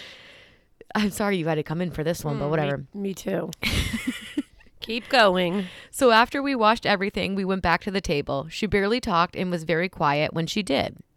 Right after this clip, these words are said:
Speaker 1: She then asked, "What do I want?" I said, "What do you mean, what do I want?" And she goes, "You want a hand job?"
Speaker 2: Ugh.
Speaker 1: Donna, you think he's gonna get a hand job?
Speaker 2: I think he's gonna go bigger. <laughs>
Speaker 1: And then I remembered what my dad's friend said, telling me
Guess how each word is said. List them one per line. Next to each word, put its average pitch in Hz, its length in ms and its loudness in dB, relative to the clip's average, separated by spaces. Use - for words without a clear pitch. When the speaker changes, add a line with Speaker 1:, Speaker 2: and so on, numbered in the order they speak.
Speaker 1:
She - 160 0
then 202 240 4
asked, 165 460 2
"What 160 300 -2
do 185 140 2
I 180 80 4
want?" 208 320 -4
I 175 120 -4
said, 165 260 -4
"What 220 80 2
do 254 60 0
you 247 60 0
mean, 247 180 -2
what 156 100 -2
do 143 100 -4
I 127 100 -2
want?" 131 300 -6
And 180 140 -8
she 196 160 -4
goes, 151 440 -2
"You 165 140 -8
want 165 140 0
a 156 40 0
hand 147 260 0
job?" 220 260 2
Speaker 2:
Ugh. 190 120 -10
Speaker 1:
Donna, 156 200 -6
you 143 100 -8
think 151 100 -6
he's 147 100 -8
gonna 143 120 -6
get 143 80 -4
a - 20 -4
hand 143 160 -4
job? 175 180 -6
Speaker 2:
I 185 140 -6
think 180 160 -10
he's 170 160 -12
gonna 170 180 -6
go 165 140 -6
bigger. 165 380 -2
<laughs> 302 80 6
Speaker 1:
And 285 160 0
then 262 120 4
I 262 80 4
remembered 254 600 0
what 226 120 -2
my 208 120 2
dad's 190 360 0
friend 226 240 -2
said, 160 320 0
telling 233 340 -4
me 147 220 -6